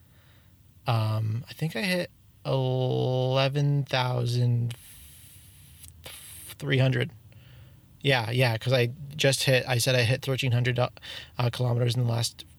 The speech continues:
twenty-nine hours. So I hit eleven thousand three hundred just as I pulled up into this McDonald's. Um, so I've been driving a lot, and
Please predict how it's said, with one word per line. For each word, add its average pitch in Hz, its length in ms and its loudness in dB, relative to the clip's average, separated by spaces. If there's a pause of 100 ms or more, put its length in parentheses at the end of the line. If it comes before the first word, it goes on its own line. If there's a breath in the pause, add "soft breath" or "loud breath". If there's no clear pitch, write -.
twenty-nine 120 420 0
hours. 131 340 0 (220 loud breath)
So - 160 -6
I 117 60 0
hit 127 440 2
eleven 123 280 2
thousand 113 240 0
three 120 160 -4
hundred 117 400 2
just 113 420 0
as 120 240 0
I 123 60 0
pulled 123 220 0
up 127 100 0 (100)
into 123 160 -2
this 123 160 -2
McDonald's. 180 580 2 (560 loud breath)
Um, 117 360 2
so 127 100 2
I've 123 60 2
been 123 80 2
driving 135 240 4
a 143 60 6
lot, 160 240 4 (540)
and 113 560 -2